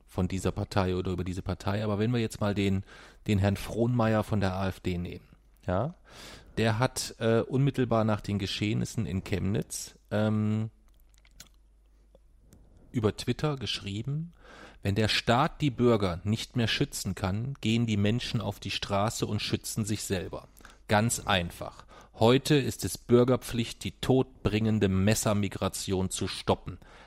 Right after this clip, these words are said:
Es hätte auch deinen Vater, Sohn oder Bruder treffen können." Wenn dann einige Menschen, äh, tatsächlich dann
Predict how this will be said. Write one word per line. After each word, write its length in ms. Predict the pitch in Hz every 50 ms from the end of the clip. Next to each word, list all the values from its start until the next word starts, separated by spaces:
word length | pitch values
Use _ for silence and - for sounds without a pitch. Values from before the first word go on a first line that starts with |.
| -
Es 200 | - 98 - -
hätte 200 | 120 113 - 104
auch 140 | 90 92 -
deinen 380 | - - 101 98 101 104 110 -
Vater, 480 | - - 104 98 101 - - 107 98
Sohn 400 | 90 92 95 95 95 95 95 98
oder 240 | - 73 98 95 95
Bruder 400 | 90 - 92 - 104 98 73 -
treffen 320 | - - 71 - - - -
können." 180 | - - - - - - _ _ _ _ _ _ _ - - - - - - - - - - - - - - - - - - - - - - - - - - - - _ _ _ _ _ - _ _ _ _ - - _ _ _ -
Wenn 320 | 95 101 123 135 190 214 208
dann 220 | 180 135 110 107
einige 480 | - 107 117 131 151 175 170 143 135 120
Menschen, 1040 | 117 113 120 139 147 160 - - - 139 135 135 135 131 131 131 127 123 110 -
äh, 640 | - 117 110 110 107 107 104 104 101 98 95 92 87 - -
tatsächlich 720 | - 98 - - - - 151 - - - - 107 - - -
dann 460 | 104 104 107 131 147 165 185 202